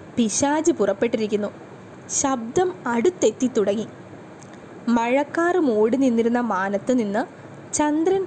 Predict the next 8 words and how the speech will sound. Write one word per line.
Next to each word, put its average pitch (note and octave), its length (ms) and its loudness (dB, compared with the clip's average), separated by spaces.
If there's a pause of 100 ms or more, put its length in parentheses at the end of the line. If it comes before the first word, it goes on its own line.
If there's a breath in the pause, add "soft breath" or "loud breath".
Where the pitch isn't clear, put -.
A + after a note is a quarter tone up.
(140)
പതുക്കെ B3 480 0
ഒന്ന് B3 220 4
എത്തി G#3 240 0
നോക്കി. G3 340 0 (640)
ഒരു F4 160 6 (140)
നാട്ടുവെളിച്ചം A3+ 920 0
അവിടെയെല്ലാം G#3+ 880 2
പരന്നു. F3+ 340 -2